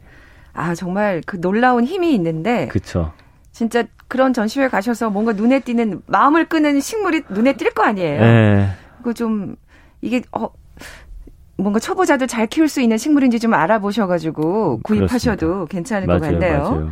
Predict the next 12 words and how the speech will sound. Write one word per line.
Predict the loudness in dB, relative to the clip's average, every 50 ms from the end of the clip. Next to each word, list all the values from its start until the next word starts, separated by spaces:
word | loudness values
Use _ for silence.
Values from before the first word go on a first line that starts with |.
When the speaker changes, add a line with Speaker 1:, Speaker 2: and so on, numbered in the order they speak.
| -2 0
Speaker 2:
그래서 | 0 2 4 4 2 2 0 0
Speaker 1:
네. | 0 0 0 0 -2 -6 -8 -14 -20 -12 -8
Speaker 2:
이렇게 | -6 -6 0 0 0
식물 | 2 4 4 4 4 4
사려는 | 4 4 4 4 4 4 4
분들 | 2 2 2 2
말씀해 | 4 2 2 4 2 2 2 4
주신 | 2 0 0 0 0 2
대로 | 2 0 2
Speaker 1:
네. | 2 4 4
Speaker 2:
늘어나고 | 6 6 6 6 6 4 4 2 -2
있거든요. | -2 -2 -4 -4 -4 -4 -4 -4 -4 -2 -2 -4 -4